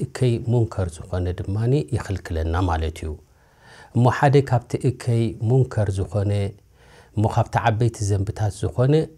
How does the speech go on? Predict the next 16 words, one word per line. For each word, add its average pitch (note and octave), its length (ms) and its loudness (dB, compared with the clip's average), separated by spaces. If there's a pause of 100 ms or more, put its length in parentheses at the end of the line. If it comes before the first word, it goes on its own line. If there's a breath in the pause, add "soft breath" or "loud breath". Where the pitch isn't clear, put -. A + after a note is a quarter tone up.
(160)
ኣስሕር - 540 0
እዩ። D#2 120 -2 (1800 loud breath)
ወላሁ A2+ 380 8
ዐዘ G#2+ 340 4
ወጀል G2+ 400 0
ድማኒ A2 360 0 (180)
ካብዚ A2 380 -2 (200)
እከይ C3+ 360 2
ዝኾነ G2 340 -2 (100)
ተግባር G2+ 420 -2
ድማኒ A2+ 420 0
ከልኪሉና F#2 680 -2
እዩ። F2 140 -4 (1000 loud breath)
ዘንብታት C3+ 680 6 (140)
ደረጃታት A2 720 2
ኣለዎ። F2+ 360 0